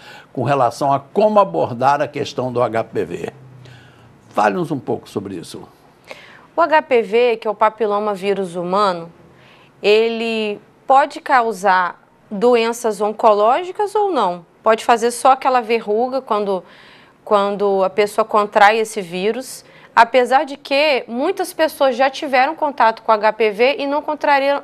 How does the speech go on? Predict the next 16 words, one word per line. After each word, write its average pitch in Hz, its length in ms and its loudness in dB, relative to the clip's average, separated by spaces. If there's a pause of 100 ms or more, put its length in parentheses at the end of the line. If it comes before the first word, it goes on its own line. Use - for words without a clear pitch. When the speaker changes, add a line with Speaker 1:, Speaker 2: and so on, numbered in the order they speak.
(120)
Speaker 2:
contraíram 254 540 2
nenhuma 262 340 -2
doença. 254 520 -6 (540)
Então, 247 600 0 (520)
o 214 80 -4
H 233 260 6
P 262 180 0
V, 277 240 -2
que 311 100 -2
é 262 40 2
um 247 100 0
vírus 240 440 -4
transmitido 220 720 -2
por 208 220 -2
via 202 200 -2
sexual, 233 960 0